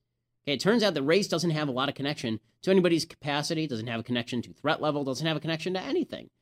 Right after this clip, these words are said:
But what does have a connection to how people behave is your sex. It turns out that these things are relevant, which is why it was explicitly stated in Title nine of the Civil Rights Act that all these people are now trying to pervert,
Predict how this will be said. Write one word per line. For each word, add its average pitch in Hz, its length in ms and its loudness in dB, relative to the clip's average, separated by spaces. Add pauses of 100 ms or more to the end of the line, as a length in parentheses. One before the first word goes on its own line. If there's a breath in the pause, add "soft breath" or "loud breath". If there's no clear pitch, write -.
(240)
But 117 80 -4
what 120 180 -2
does 240 200 4
have 208 120 2
a - 60 -4
connection 113 500 -4
to 101 160 -6
how 104 180 -8
people 117 240 -6
behave 104 500 -2 (260)
is 101 240 -6
your 107 160 -4
sex. - 480 -6
It - 80 -20
turns 120 240 -4
out 123 160 -4
that 120 80 -8
these 139 180 -4
things 175 220 -2
are 190 120 0
relevant, 202 540 -2 (240)
which 117 140 -10
is 127 120 -4
why 139 580 0 (260)
it 123 80 0
was 127 140 2
explicitly 196 580 0
stated 214 400 4
in 147 100 4
Title 165 260 4
nine 175 360 6
of 139 80 2
the 139 80 -2
Civil 147 240 0
Rights 160 260 2
Act 139 160 -4
that 135 80 0
all 139 100 4
these 143 140 -2
people 139 260 0
are 127 80 4
now 139 140 2
trying 143 240 -2
to 123 80 0
pervert, 170 460 2